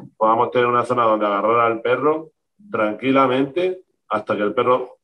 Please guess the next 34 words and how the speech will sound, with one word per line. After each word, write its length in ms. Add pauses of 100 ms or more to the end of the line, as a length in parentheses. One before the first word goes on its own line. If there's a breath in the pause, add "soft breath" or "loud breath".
(140)
decida 540
cambiar 440
la 180
mordida 480
y 60
entonces 360
poder 260
sacarlo 520 (200)
y 120
tener 200
un, 220
una 300
cir-, 280
una 240
circunstancia 520
de 100
control. 420
No 180
para 240
corregir, 640
no 220
para 220
ahorcar 520
al 200
perro, 180
no, 320
no 180
para 160
nada 240
de 60
eso, 140
simplemente 480
para 200
tener 340